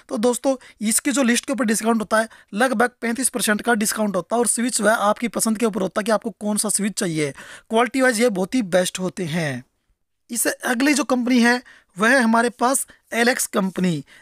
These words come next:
एलेक्स कंपनी के जो स्विच आते हैं वह भी अनेक प्रकार के आते हैं। देख सकते हैं जो आपको पसंद हो आप उसी तरह का परचेज कर सकते हैं। दोस्तों, जितने भी मॉडल मैंने अभी तक आपको दिखाए हैं उनकी सभी की गारंटी ग्यारह साल की कंपनी के द्वारा ख़राब होने की दी जाती है।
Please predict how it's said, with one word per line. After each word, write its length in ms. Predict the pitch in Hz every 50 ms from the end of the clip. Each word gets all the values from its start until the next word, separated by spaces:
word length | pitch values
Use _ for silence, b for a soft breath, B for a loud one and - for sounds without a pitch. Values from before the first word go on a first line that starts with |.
| b b -
एलेक्स 260 | 208 262 285 - -
कंपनी 320 | - 277 262 220 269 277
के 60 | 262
जो 100 | 247 262
स्विच 240 | - - 269 277 - 262
आते 200 | 240 - 262 220
हैं 160 | 233 254 247 B B B B B
वह 140 | 185 202 240 247
भी 120 | 247 294 - - -
अनेक 240 | 220 220 247 269 -
प्रकार 320 | - 262 - - 226 226
के 140 | 202 - 240
आते 200 | 220 196 - 226
हैं। 80 | 214 175
देख 140 | 185 202 -
सकते 220 | - 247 208 -
हैं 60 | 233 170
जो 120 | 180 233
आपको 200 | 262 - - 254
पसंद 280 | - 240 - 233 220 226
हो 60 | 226
आप 100 | 233 -
उसी 240 | 339 226 202 - 233
तरह 180 | - 247 220
का 120 | 208 - 349
परचेज 360 | - - 196 196 226 247 -
कर 200 | - - 233 -
सकते 300 | - - 269 - - 196
हैं। 220 | 165 170 139 131 B B B B B B
दोस्तों, 220 | 202 240 - 320 233
जितने 280 | 196 233 - 277 311
भी 60 | 294
मॉडल 260 | 311 277 277 285 277 262
मैंने 240 | 247 262 247 269
अभी 240 | 285 - 214 202 269
तक 180 | - 277 247 254
आपको 220 | 226 - - 240
दिखाए 260 | 208 220 - 202 190
हैं 120 | 202 220 220 B B B B B
उनकी 280 | - 254 294 220 - 262
सभी 240 | - 262 226 262 285
की 100 | 262 277
गारंटी 320 | 196 220 214 214 - 302 220
ग्यारह 260 | 175 202 208 233 262
साल 200 | - - 240 226
की 100 | 247 233
कंपनी 300 | - 240 208 190 226 240
के 80 | 240
द्वारा 200 | 190 220 233 277
ख़राब 380 | - - - - - 247 277 277
होने 200 | 233 220 214 220
की 160 | - - 254
दी 120 | 214 240 190
जाती 280 | 180 170 160 - 185
है। 140 | 165 156 139